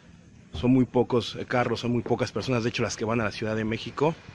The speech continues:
Es domingo, son las siete, creo que sí, las seis y media de la noche. Bueno, siete y media, porque ya me tengo que acostumbrar al horario de la Ciudad de México.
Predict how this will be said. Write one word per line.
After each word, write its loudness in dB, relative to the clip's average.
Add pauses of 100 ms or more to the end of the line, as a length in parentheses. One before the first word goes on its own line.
(200)
Es -4
domingo, 4 (580)
son -2
las 0 (1040)
siete, 0 (640)
creo -2
que -6
sí, -2
las 0
seis 2
y 6
media 6
de 4
la 2
noche. 0 (580)
Bueno, 4 (760)
siete 2
y 6
media, 6
porque -2
ya 4
me 4
tengo 4
que -2
acostumbrar 2
al 4
horario 4
de 2
la 4
Ciudad 2
de 4
México. -4